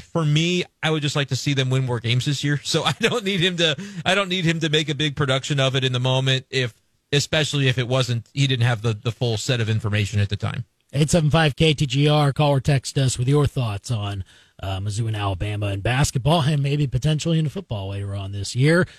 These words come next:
Speaker 2: uh, with some of the portal additions from Alabama football.
Speaker 1: There, th-, I hope they add more. I hope more people go to the
Speaker 2: Hey.
Speaker 1: portal.
Speaker 2: <laughs>
Speaker 1: Caleb Downs is ranked number one, according to twenty-four seven, and Caden Proctor is the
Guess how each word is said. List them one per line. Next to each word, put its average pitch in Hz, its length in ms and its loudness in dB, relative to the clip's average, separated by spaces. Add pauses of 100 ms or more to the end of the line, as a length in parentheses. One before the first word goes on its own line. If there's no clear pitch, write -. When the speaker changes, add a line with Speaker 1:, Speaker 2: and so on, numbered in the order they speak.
(160)
Speaker 2:
uh, 107 220 -6
with 117 120 -4
some 139 120 0
of 120 40 -6
the 123 80 0
portal 147 320 2
additions 120 400 0
from 131 280 2
Alabama 127 460 2
football. 107 580 -2 (420)
Speaker 1:
There, 180 220 2
th-, 151 200 -6
I 156 120 0
hope 214 200 -2
they 160 120 2
add 160 180 0
more. 143 220 -4
I 107 60 2
hope 139 160 0
more 135 160 -2
people 123 260 -2
go 123 200 2
to - 40 0
the 104 80 -2
Speaker 2:
Hey. 143 160 2
Speaker 1:
portal. 156 200 4
Speaker 2:
<laughs> - 40 4
Speaker 1:
Caleb 180 300 2
Downs 147 400 0 (260)
is 143 180 0
ranked 143 280 -2
number 147 320 -2
one, 143 480 -2
according 135 380 -2
to 123 80 -2
twenty-four 135 420 -2
seven, 135 360 0
and 120 140 -2
Caden 170 300 -2
Proctor 151 500 -2
is 110 180 0
the 110 280 2